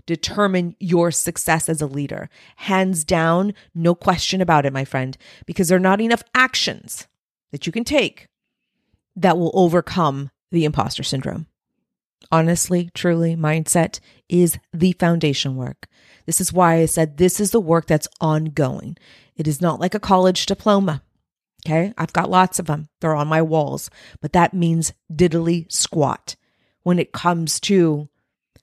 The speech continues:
leveling my neurology, right? Reaching another level of success, stretching my boundaries as a business owner, as a leader in my community and in my family. So I have to do the work, and I do the mindset work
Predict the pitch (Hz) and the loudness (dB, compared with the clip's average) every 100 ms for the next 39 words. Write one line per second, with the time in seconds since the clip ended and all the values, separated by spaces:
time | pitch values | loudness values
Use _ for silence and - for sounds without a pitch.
0 | - 170 180 185 180 175 170 160 156 160 | -10 -2 4 4 4 2 0 -2 -2 -2
1 | 156 151 143 165 175 175 165 135 135 - | -2 -6 -2 2 4 4 2 0 -6 -8
2 | 170 _ _ _ - 160 170 - - _ | -12 _ _ _ -6 -4 -4 -6 -18 _
3 | 160 196 175 175 175 160 156 156 156 160 | 2 4 2 0 0 0 0 0 0 2
4 | 156 143 - 147 - 175 151 - - 175 | 2 -2 -4 -8 -2 0 0 -4 0 0
5 | - 165 151 139 139 147 143 156 175 147 | 0 0 0 -2 -2 0 2 4 2 0
6 | 135 127 131 139 - - - - 156 147 | -2 -2 -4 -6 -12 -20 -16 -4 -2 0
7 | 139 147 160 160 151 - 147 151 151 - | 0 2 2 2 0 0 -4 -4 -8 -2
8 | 160 160 151 143 160 165 165 156 147 143 | 0 2 0 0 2 2 2 0 0 0
9 | 151 - 143 143 139 139 - 143 135 131 | 0 0 0 0 0 0 -2 -2 -2 -4
10 | 131 139 127 127 160 139 _ _ _ _ | -6 -4 -4 -6 -10 -16 _ _ _ _
11 | _ _ _ _ - 175 185 202 - 247 | _ _ _ _ -8 -2 2 2 2 -2
12 | 277 - 180 156 147 143 - - - 180 | -2 -4 -2 0 -2 -6 -12 -12 -2 0
13 | 180 170 247 156 160 160 147 160 147 | 2 2 2 2 0 -2 -4 -4 -4